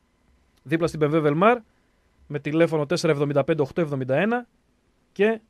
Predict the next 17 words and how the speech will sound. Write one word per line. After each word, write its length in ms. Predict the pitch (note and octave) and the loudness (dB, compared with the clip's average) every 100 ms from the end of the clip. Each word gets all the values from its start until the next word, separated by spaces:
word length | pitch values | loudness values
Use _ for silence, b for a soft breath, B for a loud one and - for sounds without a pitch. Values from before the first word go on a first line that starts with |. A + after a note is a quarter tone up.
| _ _ _ _ _ _ _ - | _ _ _ _ _ _ _ -4
ένα 180 | F#3 G3 | 0 0
το 80 | |
χιλιόμετρο 340 | E3+ F3+ F#3 F3+ | 0 -2 -2 -4
Θεσσαλονίκης 380 | D#3+ D#3+ E3+ D#3+ | -4 -2 -2 -4
Μουδανιών, 520 | D3+ D3 E3+ F3+ F3+ _ _ _ _ _ _ _ _ _ _ - | -2 0 0 -2 -6 _ _ _ _ _ _ _ _ _ _ -20
εκεί 360 | C3+ E3 E3+ - | -10 -6 -8 -10
στην, 340 | - D3+ D3 | -12 -8 -4
ε, 420 | D3 D3 D3 C#3+ - | -4 -2 -2 -4 -2
Kia 120 | D3+ | -2
Hyundai, 440 | C#3 C3+ C#3 B2 G#2 _ - | -2 0 2 2 -2 _ -20
ε, 80 | G2+ G#2 G2+ G2+ | -16 -14 -14 -10
Velmar, 340 | A#2 A#2 B2 A2+ _ _ - - | -8 -6 -6 -6 _ _ -20 -20
δίπλα 500 | A2 A#2 F#3+ D3+ A#2 | -12 -4 -4 -4 -8
ακριβώς, 480 | A2 F3+ A#3 A#3 G3 | -8 -10 -8 -10 -10
έτσι, 240 | G3 E3 | -10 -8
να 140 | C#3 | -8
δείτε, 300 | B2+ F#3 G#3 | -6 -8 -10